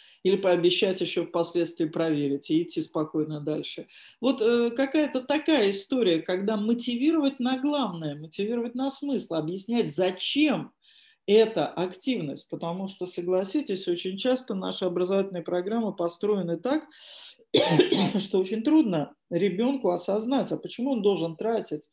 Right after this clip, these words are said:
свою жизнь, своё личное время, которое можно потратить на десятки интересных дел, на вот освоение этого странного правила или этой странной закономерности. И здесь,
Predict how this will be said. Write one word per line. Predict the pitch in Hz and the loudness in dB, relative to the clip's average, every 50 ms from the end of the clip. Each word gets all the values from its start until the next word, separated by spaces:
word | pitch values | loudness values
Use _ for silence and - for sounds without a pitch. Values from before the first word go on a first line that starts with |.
| _ - _ _ _ _ | _ -20 _ _ _ _
свою | - - - 185 185 190 202 214 214 190 | -16 -6 0 2 2 2 2 2 0 0
жизнь, | 175 180 208 240 285 294 254 196 | 0 0 0 0 0 0 -2 -4
своё | - - - 175 175 175 185 196 190 | -8 -6 -2 0 0 2 2 2 2
личное | 185 185 175 - - - 170 170 170 | 0 0 -2 -4 -6 -8 -8 -6 -4
время, | 160 170 202 240 277 294 269 | -2 0 0 0 0 -2 -4
которое | - 190 165 - 175 160 165 | -4 -6 -4 -2 -2 -2 0
можно | 165 170 175 160 151 160 151 | 0 0 -2 -2 -2 -4 -4
потратить | 156 175 170 - 175 175 180 175 - 156 156 | -4 -4 -2 0 2 0 0 0 -2 -6 -4
на | 165 170 170 170 165 | -4 -4 -4 -2 -4
десятки | 151 147 170 170 - - 175 156 151 - - 160 | -2 -2 -2 -2 -2 -4 -4 -4 -4 -4 -4 -4
интересных | 156 151 - 180 165 165 156 151 - 160 160 165 175 | -4 -2 -4 -2 -2 -2 -2 -4 -8 -10 -12 -10 -8
дел, | 196 247 320 359 370 359 - - - - - _ _ _ | -6 -4 -2 -2 -4 -6 -8 -18 -20 -20 -20 _ _ _
на | 170 185 233 254 294 285 | -4 -2 0 2 2 2
вот | 262 233 233 208 | 2 2 2 0
освоение | 185 190 - 185 185 190 214 247 262 240 214 185 190 208 | -4 -2 0 0 2 2 2 2 0 0 -2 -2 0 0
этого | 214 214 185 170 165 | 0 0 0 -2 -2
странного | 156 - - 175 175 170 165 160 156 151 160 | -2 -4 -6 -6 -4 -4 -4 -4 -4 -4 -4
правила | 156 - 208 247 294 285 277 254 208 180 | -2 -2 -2 0 0 0 0 0 0 0
или | 170 165 170 | 0 2 0
этой | 185 196 190 202 | 0 -2 -4 -8
странной | - - - 190 190 175 165 170 165 | -8 -6 -4 -4 -4 -4 -4 -6 -6
закономерности. | 156 170 170 - 190 190 208 208 208 202 175 135 135 - - - - - - 156 | -6 -6 -8 -8 -6 -6 -4 -4 -4 -4 -6 -6 -8 -12 -18 -20 -20 -12 -8 -6
И | 143 147 156 | -4 -2 -2
здесь, | 156 151 151 170 240 285 330 320 - - | -4 -4 -4 -2 0 0 0 -2 -4 -10